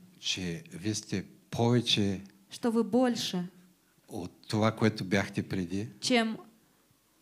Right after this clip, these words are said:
Speaker 2: то, те-, э,
Speaker 1: били.
Speaker 2: кем в-, кем,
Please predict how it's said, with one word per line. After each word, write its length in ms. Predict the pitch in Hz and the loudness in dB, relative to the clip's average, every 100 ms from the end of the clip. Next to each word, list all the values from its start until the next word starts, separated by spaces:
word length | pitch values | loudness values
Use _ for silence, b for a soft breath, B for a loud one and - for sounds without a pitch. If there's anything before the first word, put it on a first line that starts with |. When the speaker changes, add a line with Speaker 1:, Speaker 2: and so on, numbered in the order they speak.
| - | 2
Speaker 2:
то, 220 | 247 240 | 4 4
те-, 240 | 240 220 - | 0 -4 -6
э, 100 | 214 - - | -12 -14 -12
Speaker 1:
били. 480 | 87 92 85 78 76 - | -8 -6 -6 -10 -16 -10
Speaker 2:
кем 240 | 247 240 214 | -4 -4 -4
в-, 140 | 208 - | -8 -6
кем, 240 | 233 208 | -6 -6